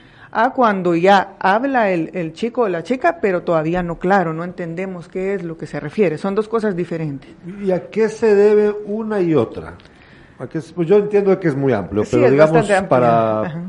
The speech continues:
Speaker 2: poder entenderlo, en, en
Speaker 1: Ujú.
Speaker 2: ejemplo, en tal vez un ejemplo para ir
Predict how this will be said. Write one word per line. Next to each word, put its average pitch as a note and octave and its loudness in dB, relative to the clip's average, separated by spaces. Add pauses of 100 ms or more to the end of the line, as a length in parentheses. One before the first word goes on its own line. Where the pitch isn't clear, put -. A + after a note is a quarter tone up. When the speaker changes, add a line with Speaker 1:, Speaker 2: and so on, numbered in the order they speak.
Speaker 2:
poder C3+ 2
entenderlo, D3+ -6
en, C3+ -4 (100)
en E3+ -2
Speaker 1:
Ujú. D#3+ -2
Speaker 2:
ejemplo, E3+ -10
en D#3+ -10
tal D#3+ -8
vez E3+ -10
un F#3+ -10
ejemplo D3 -10
para B2 -6
ir C#3 -6